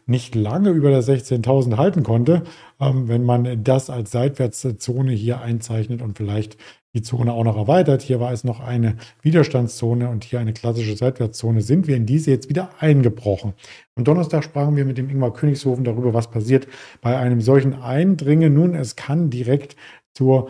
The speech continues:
fünfzehntausendsiebenhundert oder gar sechshundertfünfzig nach unten laufen. Da hielt sich der Markt in den letzten drei Monaten auf.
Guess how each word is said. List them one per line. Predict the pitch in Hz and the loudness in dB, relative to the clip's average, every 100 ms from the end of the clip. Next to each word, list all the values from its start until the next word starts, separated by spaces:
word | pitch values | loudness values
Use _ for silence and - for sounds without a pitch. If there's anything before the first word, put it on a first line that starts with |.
| - - | -14 -2
fünfzehntausendsiebenhundert | 127 120 127 117 113 110 107 98 127 120 120 113 | -2 -2 -2 -2 0 0 -2 -4 -4 0 0 -2
oder | - 113 | -4 -6
gar | 117 117 | -6 -6
sechshundertfünfzig | 113 117 - 120 107 170 175 175 127 | -4 -6 -4 -4 -2 -2 -2 -2 -2
nach | 120 | 0
unten | 180 190 127 | 0 0 -2
laufen. | 110 123 - 131 | 0 0 0 -4
Da | 127 | -4
hielt | 123 139 135 | -2 0 -2
sich | 127 110 | -4 -6
der | 117 | -4
Markt | 110 120 117 | -2 -2 -2
in | 123 | -2
den | 107 | -2
letzten | 110 - 127 | -2 -6 -8
drei | - 117 | 0 2
Monaten | 131 127 113 | 4 4 2
auf. | 123 143 151 151 | 4 6 4 2